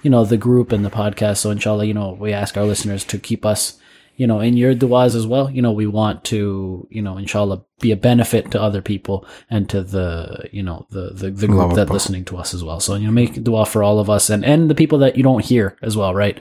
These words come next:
Speaker 2: Allahu Akbar.
Speaker 1: The, the people who, you know, manage the Facebook and, and the marketing and,
Speaker 2: Yeah,
Speaker 1: you know,
Speaker 2: may
Speaker 1: things
Speaker 2: Allah
Speaker 1: like that.
Speaker 2: reward.
Speaker 1: So, you know, may Allah reward them as well.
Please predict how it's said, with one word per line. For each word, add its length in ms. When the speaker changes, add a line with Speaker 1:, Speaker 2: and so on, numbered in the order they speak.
Speaker 2:
Allahu 160
Akbar. 160
Speaker 1:
The, 100
the 120
people 300
who, 300
you 140
know, 200
manage 360
the 80
Facebook 600
and, 220
and 120
the 60
marketing 600
and, 100
Speaker 2:
Yeah, 100
Speaker 1:
you 60
know, 60
Speaker 2:
may 100
Speaker 1:
things 180
Speaker 2:
Allah 80
Speaker 1:
like 80
that. 60
Speaker 2:
reward. 100
Speaker 1:
So, 100
you 120
know, 80
may 120
Allah 240
reward 300
them 160
as 100
well. 220